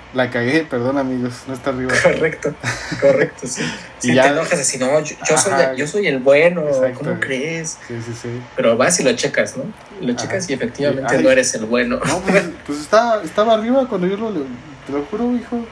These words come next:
Speaker 1: estaba arriba.
Speaker 2: <laughs> Sí.
Speaker 1: Y
Speaker 2: Y tú, Richard, cuéntanos tu mejor historia.
Speaker 1: ¿Mi mejor historia? Pues yo la neta es que
Speaker 2: Sí.
Speaker 1: a mí no me hace falta hacer troubleshooting, porque, pues, yo soy niño,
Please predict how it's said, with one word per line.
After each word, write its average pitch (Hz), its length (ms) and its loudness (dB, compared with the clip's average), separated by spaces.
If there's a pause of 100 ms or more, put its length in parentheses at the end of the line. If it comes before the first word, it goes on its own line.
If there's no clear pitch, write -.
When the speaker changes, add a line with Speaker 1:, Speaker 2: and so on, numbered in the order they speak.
(140)
Speaker 1:
estaba 185 240 -2
arriba. 202 260 -4 (280)
Speaker 2:
<laughs> - 420 2 (1900)
Sí. 135 340 -4 (1160)
Speaker 1:
Y 131 560 0 (640)
Speaker 2:
Y 165 80 -2
tú, 190 120 4
Richard, 196 440 4
cuéntanos 165 640 0 (220)
tu 131 80 -6
mejor 120 260 0
historia. 135 440 2 (420)
Speaker 1:
¿Mi 123 80 -4
mejor 123 260 0
historia? 165 420 0 (800)
Pues 156 120 -2
yo 196 60 4
la 220 140 4
neta 208 180 2
es 208 100 -2
que 196 220 2
Speaker 2:
Sí. 160 40 8
Speaker 1:
a 123 120 6
mí 143 100 2
no 160 80 0
me 156 100 2
hace 156 160 -4
falta 151 240 0
hacer 147 200 -4
troubleshooting, 143 720 -4 (160)
porque, 113 300 -6
pues, 117 180 -6
yo 123 80 -2
soy 143 160 0
niño, 294 300 4